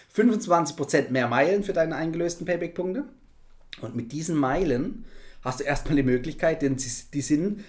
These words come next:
weitere sechsunddreißig Monate gültig und verfallen dann erst. Also sprich, du hast eigentlich, äh, ja, zweiundsiebzig Monate Schutz,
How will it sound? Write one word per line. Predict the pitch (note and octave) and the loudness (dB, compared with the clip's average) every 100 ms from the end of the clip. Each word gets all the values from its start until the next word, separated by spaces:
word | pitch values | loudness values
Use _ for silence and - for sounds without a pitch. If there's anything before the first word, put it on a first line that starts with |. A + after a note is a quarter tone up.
| - | -12
weitere | - A2+ D3 E3+ | -4 2 2 2
sechsunddreißig | E3 C#3+ - B2+ A#2+ A#2+ | 2 0 2 2 2 2
Monate | C3+ C3 A#2+ A#2+ A2+ A2+ | 2 4 2 0 -4 -4
gültig | - C3 C3 A#3 - - | 2 4 4 -2 -6 -2
und | C3+ | -2
verfallen | C3+ - C3 A#2+ | 0 2 2 4
dann | A2+ C3+ | 2 2
erst. | E3+ F#3+ | 0 -4
Also | A#2 | -6
sprich, | B2 A#2+ | -8 -6
du | C#3 | -4
hast | A#2+ | -2
eigentlich, | B2 C3 D3 D3 - - - - | 2 4 4 0 -6 -20 -16 2
äh, | C3 C3+ C3+ | 4 6 4
ja, | D3+ E3 | 4 2
zweiundsiebzig | - D#3+ F3+ - - - | 2 2 2 0 -6 0
Monate | E3 E3 E3 E3+ E3+ E3 - | 2 4 4 6 4 2 -6
Schutz, | - A#3 - - | 0 2 2 -2